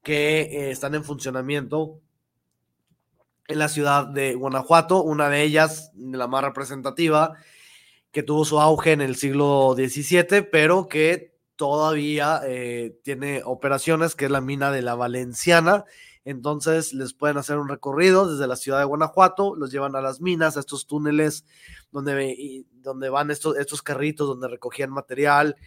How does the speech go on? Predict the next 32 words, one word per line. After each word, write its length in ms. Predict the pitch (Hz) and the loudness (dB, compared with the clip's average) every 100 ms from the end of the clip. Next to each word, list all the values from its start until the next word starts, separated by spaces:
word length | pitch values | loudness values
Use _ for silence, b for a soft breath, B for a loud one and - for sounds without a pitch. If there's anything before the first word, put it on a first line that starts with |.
| b b | b b
y 120 | 135 131 | -8 -4
demás. 340 | 127 143 147 | 0 0 0
Está 160 | - 151 | -2 0
muy 220 | 156 170 | 0 0
interesante 440 | 160 139 143 143 | 0 -2 -2 -4
el 80 | 143 | -4
recorrido 720 | 135 127 127 143 143 151 147 | -4 -6 -2 2 4 4 2
que 240 | 131 127 123 | -2 -2 -2
les 200 | 123 - | -8 -4
pueden 320 | 139 135 131 | -2 0 -2
hacer 360 | 123 135 139 - | -2 0 0 -2
aquí 320 | 123 - 135 | -6 -6 -6
en 120 | 135 | 0
la, 140 | 131 127 | 0 -2
en 120 | 127 | -4
la 80 | 127 | -8
mina 260 | 127 131 135 | -8 -4 -2
de 260 | 135 135 120 | -2 -2 -4
la 320 | 123 120 - | -4 -4 -6
Valenciana. 840 | 117 123 120 113 - 110 92 80 - - B B B B B | -8 -8 -8 -10 -6 -4 -4 -10 -20 -20 B B B B B
Muy 120 | 196 | 8
bien, 300 | 196 214 208 _ - | 10 8 4 _ 2
casi 260 | 196 196 | 4 4
se 120 | 185 180 | 0 -2
nos 140 | 170 | -2
acaba 280 | 151 185 180 | 4 6 6
el 120 | 170 | 4
tiempo. 480 | 180 180 - 196 165 | 2 2 2 0 2
Rápidamente 720 | 165 170 175 156 160 160 180 | 0 0 0 0 0 -2 -2
voy 340 | 160 156 170 160 | 2 2 2 2
a 220 | 160 165 | 2 2
leer 680 | 151 139 139 156 139 160 | 0 -2 0 2 0 -2